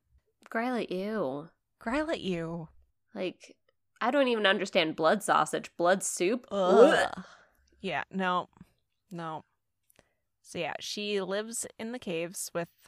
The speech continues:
Speaker 2: her husband and I assume her thirteen weird sons.
Speaker 1: <laughs>
Speaker 2: Um, her husband, her, her current husband, I should say,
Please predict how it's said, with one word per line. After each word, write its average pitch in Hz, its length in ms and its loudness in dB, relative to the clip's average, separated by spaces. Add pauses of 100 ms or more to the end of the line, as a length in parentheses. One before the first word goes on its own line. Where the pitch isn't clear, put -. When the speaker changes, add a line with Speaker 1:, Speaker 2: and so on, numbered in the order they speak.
(120)
Speaker 2:
her 311 120 -2
husband 190 560 -4
and 151 240 -10
I 160 100 -8
assume 160 420 -10
her 160 240 -8
thirteen 175 680 -10 (280)
weird 180 380 -10
sons. 180 600 -8 (160)
Speaker 1:
<laughs> 240 380 -2 (220)
Speaker 2:
Um, 185 400 -2 (340)
her 220 260 -2
husband, 226 520 -2
her, 190 140 -6 (160)
her 214 100 -10
current - 440 -2
husband, - 420 -8
I 175 80 -12
should - 220 -14
say, 175 320 -10